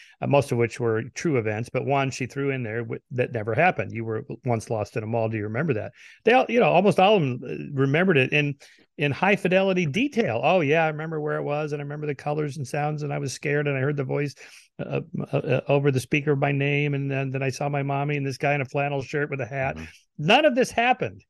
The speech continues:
Speaker 1: <laughs> right?
Speaker 2: Right.
Speaker 1: And, and just by simply asking, and, you know, she has other shorter experiments, like just show a, a group of subjects a video, like a twenty-second video clip to somebody sitting on a pen, bar, park bench, and, so, and some guy runs up and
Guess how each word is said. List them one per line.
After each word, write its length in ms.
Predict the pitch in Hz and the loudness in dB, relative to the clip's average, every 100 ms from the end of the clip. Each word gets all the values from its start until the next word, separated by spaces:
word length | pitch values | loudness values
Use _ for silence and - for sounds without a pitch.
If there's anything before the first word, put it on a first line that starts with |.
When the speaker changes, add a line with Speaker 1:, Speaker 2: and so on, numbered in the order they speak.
| _ | _
Speaker 1:
<laughs> 140 | _ | _
right? 400 | 135 - 196 180 - 202 | -8 -4 -4 -2 0 0
Speaker 2:
Right. 160 | 82 - - | 0 -8 0
Speaker 1:
And, 180 | 170 175 - - | 2 2 -2 -2
and 180 | 156 143 | 0 4
just 300 | 226 233 - | 2 2 2
by 140 | 180 | 2
simply 420 | 165 208 202 170 | 4 2 4 2
asking, 640 | 160 170 196 - 123 98 101 _ _ _ _ _ | 4 4 2 -2 -6 -8 -14 _ _ _ _ _
and, 200 | 143 143 | 0 2
you 60 | 160 | 2
know, 80 | 139 | 2
she 140 | 151 | 4
has 140 | 156 139 | 6 6
other 340 | 135 123 123 | 6 4 0
shorter 280 | - 143 123 | -2 -2 0
experiments, 500 | 117 - 120 113 110 | -4 -6 -6 -6 -6
like 120 | 113 | -4
just 180 | 110 120 | -4 -2
show 180 | 135 123 | 2 2
a, 120 | 110 - - - - | 0 -4 -20 -20 -8
a 60 | 117 | -4
group 240 | 123 110 | -2 -4
of 80 | - | -4
subjects 420 | 131 117 117 - | -4 -2 -4 -6
a 60 | 113 | -6
video, 320 | 120 117 113 | -4 -2 -4
like 140 | 131 110 | -4 -4
a 40 | |
twenty-second 600 | - - 135 - 123 107 110 | -4 -2 -2 -2 -6 -6 -6
video 260 | 113 107 | -6 -6
clip 320 | 104 117 107 _ - _ - | -6 -6 -8 _ -20 _ -2
to 60 | 131 | 2
somebody 280 | 156 139 123 | 4 4 2
sitting 280 | 143 139 | 0 0
on 120 | 120 110 | 0 -2
a 40 | |
pen, 240 | - 127 - | -2 -4 -4
bar, 240 | 131 117 - _ - | -2 -2 -2 _ -8
park 280 | - 131 - | -4 -4 -2
bench, 300 | 120 117 - | -4 -4 -6
and, 120 | 110 | -8
so, 100 | - - | -8 -6
and 140 | 127 | -6
some 120 | 131 123 | -2 2
guy 180 | 120 117 - - - | 2 0 -4 -12 0
runs 320 | 139 131 117 | 2 4 4
up 160 | 120 120 | 2 2
and 180 | 120 | -4